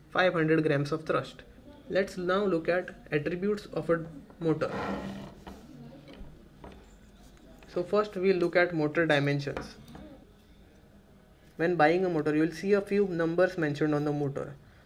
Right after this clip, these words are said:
So first number we will look at is this one. So as you can see here, it says thirty-five zero eight. So X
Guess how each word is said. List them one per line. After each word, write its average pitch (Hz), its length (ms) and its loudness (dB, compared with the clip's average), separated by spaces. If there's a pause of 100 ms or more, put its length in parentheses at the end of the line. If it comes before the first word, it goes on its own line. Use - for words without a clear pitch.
(240)
So 160 160 -2
first 190 340 4
number 160 260 4
we 160 200 0
will 160 60 2
look 160 180 2
at 156 180 2
is 156 160 -2
this 143 180 0
one. 135 200 -6 (480)
So 156 80 2
as 151 100 2
you 160 60 2
can 170 240 0
see 190 180 -4
here, 156 340 2 (280)
it 143 120 -12
says 175 300 2 (140)
thirty-five 165 580 0
zero 151 240 2
eight. 139 260 -2 (640)
So 160 180 -2
X 175 340 -2